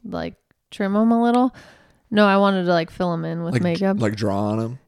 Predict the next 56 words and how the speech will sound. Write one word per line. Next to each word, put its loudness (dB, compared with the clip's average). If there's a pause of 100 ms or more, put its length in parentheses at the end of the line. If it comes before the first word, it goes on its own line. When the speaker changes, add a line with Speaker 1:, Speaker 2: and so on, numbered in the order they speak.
Speaker 1:
Yeah, 0
and 4
Speaker 2:
When 6
Speaker 1:
they 8
Speaker 2:
did 4
the 8
Speaker 1:
looked 4
Speaker 2:
eyebrow 4
things -4
Speaker 1:
hilarious. 6
Speaker 2:
When 4
did 0
the 4
eyebrow 2
thi-, -12
oh, 2
you, -4 (100)
did -6
you -4
take -4
a -14
picture? -8
Speaker 1:
Yeah. -6 (220)
Oh, -4
Speaker 2:
Can 2
Speaker 1:
I 2
Speaker 2:
I 0
Speaker 1:
got -6
some. -10 (500)
Speaker 2:
Okay, -2 (220)
cool. -8 (1000)
Speaker 1:
You -12
wanna -10
see -12
it -12
now? -10 (760)
Speaker 2:
Uh, 10
no, 2
we 0
don't -2
have -8
to. -4
I'm 2
trying -2
to 4
avoid -2
people, -4
like, -6
using -10
their -10
phones, -2
Speaker 1:
Yeah, 0
yeah. -2
Speaker 2:
you -4
know? -8
Speaker 1:
Um, -6